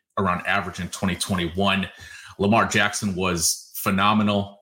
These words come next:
in his M V P season, regressed sort of way down in twenty twenty, and then sort of came back to earth in twenty twenty-one as well.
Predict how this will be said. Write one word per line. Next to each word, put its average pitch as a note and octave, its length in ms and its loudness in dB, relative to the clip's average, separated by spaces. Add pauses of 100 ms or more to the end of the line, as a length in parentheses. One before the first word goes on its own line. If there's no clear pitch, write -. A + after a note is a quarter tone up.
in F#2 140 -2
his G#2 360 -2
M A2 140 4
V G2 220 0
P G#2 180 0
season, G#2 800 2 (400)
regressed G2+ 640 0 (400)
sort G2+ 240 0
of D#2+ 180 -6 (160)
way G#2+ 340 2
down F#2+ 440 0
in G#2+ 120 0
twenty F#2 280 -2
twenty, F#2 380 -2
and E2+ 120 0
then E2+ 160 -4
sort - 160 -6
of - 60 -14
came E2+ 180 -4
back F2 220 -2
to - 160 -12
earth F#2 260 -4 (500)
in G2 140 0
twenty F2+ 300 -2
twenty-one E2+ 720 -2
as - 140 -4
well. D2 280 -4